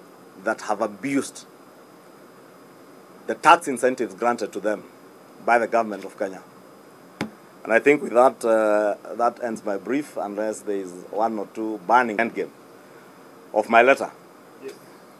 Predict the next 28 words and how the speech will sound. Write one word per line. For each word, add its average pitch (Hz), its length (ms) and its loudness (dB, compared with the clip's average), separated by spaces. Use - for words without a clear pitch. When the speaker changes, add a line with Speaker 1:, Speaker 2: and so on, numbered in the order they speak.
Speaker 1:
My 104 140 4
letter, 131 200 6
as 127 180 8
I 113 120 4
said, 123 240 0
is 113 80 -6
pursuant 123 460 2
to 120 40 -8
the 107 100 -4
provisions 110 560 -4
of 104 140 -8
the 101 60 -8
Constitution 165 600 -2
and, 101 80 -8
of 104 160 -4
course, 143 340 8
our 110 160 4
mandate 113 480 2
under 101 200 -2
Articles 104 520 -2
ninety-four 101 440 -4
to 117 80 -8
ninety-six 104 720 -8
in 104 140 -10
oversighting 131 640 2
the 107 60 -6
national 110 380 -2
government 135 600 0